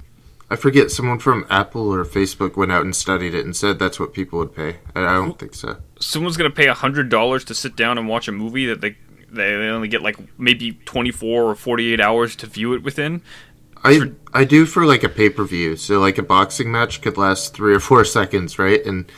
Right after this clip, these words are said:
Speaker 1: uh, if, as long as I have people over and I'm not going out and eating the whole time and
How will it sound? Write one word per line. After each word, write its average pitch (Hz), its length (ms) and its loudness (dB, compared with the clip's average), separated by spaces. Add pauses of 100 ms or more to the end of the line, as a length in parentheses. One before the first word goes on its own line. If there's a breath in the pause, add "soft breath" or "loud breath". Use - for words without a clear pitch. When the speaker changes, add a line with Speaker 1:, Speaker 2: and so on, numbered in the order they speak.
(280 loud breath)
Speaker 1:
uh, 95 280 2
if, 107 120 2
as 110 240 -2
long 123 180 0
as 123 100 -2
I 131 80 2
have 120 120 -2
people - 380 -4
over 98 380 2 (160)
and 92 100 -2
I'm 92 120 -2
not 92 180 0
going 90 320 -2
out 92 240 0
and 85 200 -10
eating 92 360 -2
the 87 80 -6
whole 90 140 -4
time 87 340 -8
and 82 160 -12